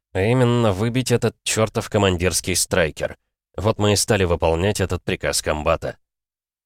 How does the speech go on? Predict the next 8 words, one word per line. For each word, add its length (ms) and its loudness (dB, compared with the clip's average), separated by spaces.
Надо 260 2
всё-таки 360 0
отдать 360 0
должное 440 2
противнику, 680 -2
действовали 580 0
они 260 0
грамотно. 580 -2